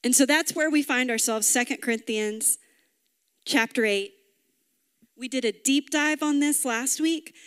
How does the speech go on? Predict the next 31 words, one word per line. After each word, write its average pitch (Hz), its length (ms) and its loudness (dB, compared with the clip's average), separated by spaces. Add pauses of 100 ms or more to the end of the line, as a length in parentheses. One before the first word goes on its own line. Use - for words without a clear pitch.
and 226 120 -4
so 226 160 2
if 220 140 -4
you 240 300 -2
want 240 440 -4
to 202 280 -2 (320)
hear 277 380 -2
that, 269 380 -4
you 233 160 -2
can 226 200 -6
get 226 140 0
on 214 120 -4
the 208 60 -6
podcast 202 560 -8
and 185 120 -12
you 180 80 -12
can 175 320 -10
listen 180 300 -6
to 175 120 -6
it. 170 80 -6
But 196 120 -4
we're 208 100 -4
just 233 160 -4
gonna 208 120 -4
briefly 262 520 -2
overview 208 480 -2
it, 202 160 -4 (560)
and 214 160 -2
then 196 80 0
we're 196 100 0
gonna 185 260 -6